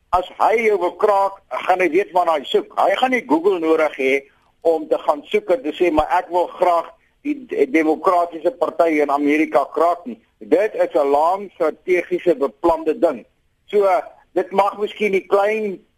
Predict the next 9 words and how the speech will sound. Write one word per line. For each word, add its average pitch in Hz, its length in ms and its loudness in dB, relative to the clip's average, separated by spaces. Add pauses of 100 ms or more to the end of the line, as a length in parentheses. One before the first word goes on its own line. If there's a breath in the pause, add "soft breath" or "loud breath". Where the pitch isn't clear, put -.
(540)
klein 208 640 0
kuberkrakertjie 180 1120 0
of 156 240 2
die, 147 200 2
die, 139 220 2
die 131 440 2
klein 202 320 2 (140)
skaalse 185 600 2
aanvalle 156 680 0